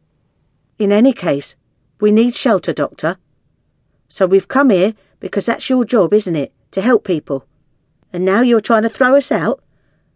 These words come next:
To heaven knows what! And with the children too! Now let us through." Then the crowd grew ugly.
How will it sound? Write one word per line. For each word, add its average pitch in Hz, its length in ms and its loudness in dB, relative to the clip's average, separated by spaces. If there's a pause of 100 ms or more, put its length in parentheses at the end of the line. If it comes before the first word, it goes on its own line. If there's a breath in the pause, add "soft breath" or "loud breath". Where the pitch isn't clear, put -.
(280)
To 233 100 -4
heaven 285 260 6
knows 349 320 6
what! 190 260 2 (560)
And 285 140 2
with 247 120 0
the 269 60 -2
children 349 460 4
too! 226 380 0 (920)
Now 269 140 2
let 381 220 2
us 440 160 0
through." 302 420 2 (1040)
Then 190 160 0
the 180 80 -6
crowd 175 440 -4
grew 156 300 -6
ugly. 139 460 -10